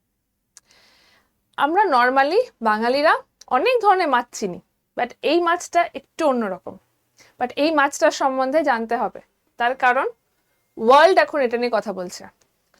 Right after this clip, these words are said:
Twitter, Facebook, YouTube, যে কোনো সোশ্যাল মিডিয়া খোলো, দেখো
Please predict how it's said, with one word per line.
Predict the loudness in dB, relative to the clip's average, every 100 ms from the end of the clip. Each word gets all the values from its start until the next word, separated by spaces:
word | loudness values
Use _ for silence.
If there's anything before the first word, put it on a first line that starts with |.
| -4
Twitter, | -4 0 0 -2 -8 _ _ _ 0
Facebook, | 0 0 -2 -4 -6 _ _ _ _ _ 0
YouTube, | 0 0 -2 -2 -6 _ _ -12
যে | -4 -2
কোনো | 0 0 -2 -6
সোশ্যাল | -8 -2 0
মিডিয়া | 0 0 0
খোলো, | 2 0 -2 -8 _ _
দেখো | 0 0